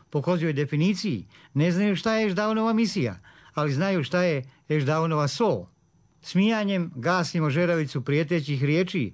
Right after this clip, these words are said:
kojima nas lord gađa iz sarajevske inat kuće, a od doma lordova, inat kuće, kozjih konačišta i vikendice, Ešdaun je dogurao, vjerovali ili ne, i do kabineta predsjednika Federacije Bosne i Hercegovine,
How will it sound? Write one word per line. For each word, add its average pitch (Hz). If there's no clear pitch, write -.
kojima 175
nas 143
lord 180
gađa 151
iz 175
sarajevske 147
inat 160
kuće, 202
a 147
od 156
doma 214
lordova, 170
inat 165
kuće, 170
kozjih 165
konačišta 143
i 190
vikendice, 190
Ešdaun 208
je 240
dogurao, 214
vjerovali 143
ili 127
ne, 190
i 208
do 196
kabineta 160
predsjednika 180
Federacije 151
Bosne 196
i 202
Hercegovine, 117